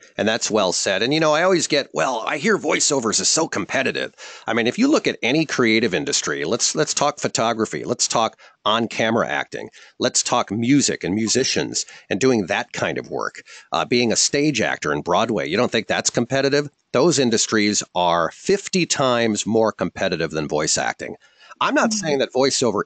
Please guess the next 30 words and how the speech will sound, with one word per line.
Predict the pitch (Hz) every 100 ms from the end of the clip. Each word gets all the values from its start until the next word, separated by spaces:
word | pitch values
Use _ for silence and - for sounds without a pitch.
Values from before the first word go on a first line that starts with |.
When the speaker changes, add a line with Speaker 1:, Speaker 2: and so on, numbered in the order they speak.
| -
Speaker 1:
isn't | 175 214 123 -
competitive, | - - 71 53 50 -
but | 101 - - -
oh | 185 139
my | 80 67 60 _
goodness, | 151 143 87 -
my | 101 135
wife | 113 117 117 107
is | 90
a, | 85 78 67
uh, | 60 64
my | 87
wife | 107 127
Tracy | - 113 - 95
is | 82
a | -
successful | - - - 127 - 82
photographer, | 69 - 67 58 62 95 131 - _ - - - _
and, | 67 65 64 62
uh, | 60
she's | - 67
very | 95 110
good | 82 71
at | 64
it. | 69 110 - _ -
And | 98 98 -
she | - 151
did, | 127 123 101
you | -
know, | 104 117